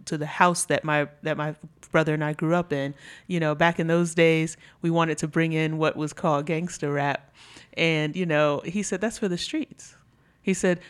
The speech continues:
"It's not that people don't listen to gangster rap or that you won't listen to it or you won't hear it, or it's not that I'm trying to put you under a rock, but your home is your sanctuary. There's a, th-, th-, there's certain things that shouldn't pass,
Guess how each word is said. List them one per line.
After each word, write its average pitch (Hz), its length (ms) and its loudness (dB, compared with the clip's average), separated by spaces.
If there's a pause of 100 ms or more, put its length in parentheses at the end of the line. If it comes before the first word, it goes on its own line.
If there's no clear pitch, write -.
"It's 180 160 0
not 208 320 0
that 185 200 0
people 196 300 0
don't 180 240 2
listen 196 240 0
to 185 60 -2
gangster 185 360 -4
rap 190 220 0
or 170 60 0
that 165 180 -4
you 175 80 0
won't 175 240 0
listen 190 320 2
to 208 200 0
it 190 80 2
or - 20 2
you 156 140 0
won't 190 220 -2
hear 220 280 4
it, 202 120 4
or 151 140 0 (320)
it's 170 180 -4
not 214 180 2
that 202 100 -2
I'm 196 60 0
trying 202 180 0
to 180 60 2
put 214 200 -4
you 190 160 0
under 175 240 2
a 160 60 2
rock, 226 340 0 (320)
but 180 140 2
your 180 120 4
home 262 260 4
is 196 120 0
your 165 100 0
sanctuary. 156 640 0
There's 190 180 2
a, - 120 -2
th-, - 140 -6 (380)
th-, 190 140 2
there's 196 160 4
certain 240 320 2
things 240 260 2
that - 140 -4
shouldn't 202 340 0
pass, 190 460 -2